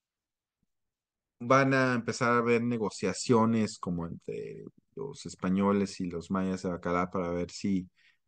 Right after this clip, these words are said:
eh, van a la guerra o no van a la guerra. Y finalmente los españoles logran pasar, ¿no? De Bacalar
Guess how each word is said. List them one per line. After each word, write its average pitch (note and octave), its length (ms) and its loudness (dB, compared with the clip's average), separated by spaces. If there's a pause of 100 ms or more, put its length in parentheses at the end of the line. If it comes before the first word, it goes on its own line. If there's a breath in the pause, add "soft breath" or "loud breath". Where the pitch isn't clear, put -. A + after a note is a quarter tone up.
eh, - 180 -6
van F#2+ 160 0
a G2+ 80 2
la G2 140 4
guerra G#2 480 4
o F#2 240 -2
no G2 360 -2
van G2+ 380 4
a F#2+ 80 -4
la F#2 160 -4
guerra. B2 480 0 (380)
Y G3+ 100 0
finalmente G3 540 4
los E3 320 4
españoles C#3+ 360 -2
logran C3+ 360 8 (420)
pasar, G2 480 0
¿no? F2+ 200 -10 (120)
De F2 260 -8
Bacalar G2 540 2